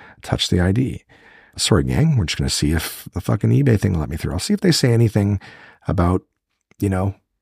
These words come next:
what I'm expecting or whatever. Account settings, maybe, uh, my eBay. Yeah, it says offer expired, but at the same time, like, I've already sold it. So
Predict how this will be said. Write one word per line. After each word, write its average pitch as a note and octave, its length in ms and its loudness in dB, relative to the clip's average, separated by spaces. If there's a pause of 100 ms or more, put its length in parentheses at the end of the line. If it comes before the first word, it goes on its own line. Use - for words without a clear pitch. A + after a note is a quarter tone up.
(180)
what A#2+ 140 2
I'm C3 140 4
expecting B2 500 -2
or B1 80 -6
whatever. G1+ 360 -8
Account B2+ 340 -2
settings, C3+ 720 0 (640)
maybe, B1+ 380 -2
uh, - 80 -6
my F2 240 2
eBay. F#2+ 640 2 (640)
Yeah, G#2 180 0 (140)
it - 60 -20
says D3+ 200 2
offer A2 420 4
expired, F2 840 -4 (640)
but F2 300 0 (180)
at F2+ 120 -4
the F2 80 -4
same G2 260 2
time, G2+ 300 2
like, D#2+ 160 -4
I've E2 80 -4
already D#2+ 180 -2
sold - 400 -4
it. A1 140 -12 (680)
So C#2+ 600 -2